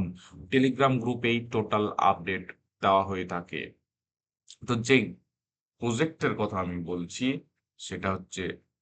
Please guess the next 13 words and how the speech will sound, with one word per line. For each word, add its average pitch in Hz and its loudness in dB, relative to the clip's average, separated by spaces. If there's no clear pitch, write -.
একিডো 120 2
গেম। 95 2
একিডো 151 2
গেম 160 4
একটা 120 2
নতুন 147 2
একটা 139 2
প্ল্যাটফর্ম। 127 4
একিডো 123 2
গেমস 110 0
এখনো 190 4
সেই 151 4
রকম 139 2